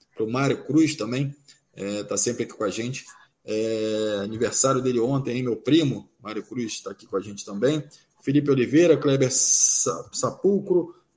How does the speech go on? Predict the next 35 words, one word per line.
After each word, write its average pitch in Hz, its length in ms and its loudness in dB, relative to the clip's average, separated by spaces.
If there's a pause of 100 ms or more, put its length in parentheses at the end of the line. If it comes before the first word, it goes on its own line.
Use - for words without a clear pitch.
(160)
é, 120 240 0
Cláudia 139 420 4
Santos 135 360 0
Reis, 165 260 2
tá 113 100 -2
aqui - 120 -12
com - 80 0
a 113 60 2
gente 117 200 -4
sempre 156 500 0
também, 117 280 -6
aqui 113 140 -12
prestigiando 113 500 -8
aqui 110 140 -10
o 101 40 -4
canal. 135 460 0 (440)
E 143 100 4
aí, 180 80 8
Ronaldo, 156 420 6
eu 143 60 2
quero 180 160 2
trazer 165 280 4
aqui, 151 200 2 (240)
é, 127 460 4
a 120 100 -2
sonora 147 320 2
do 139 80 2
Luiz 127 180 0
Castro, 143 420 2 (500)
pra 117 100 0
gente 135 220 -2
também 131 260 -2
falar 131 200 0
um 131 80 -4
pouquinho, 131 440 -6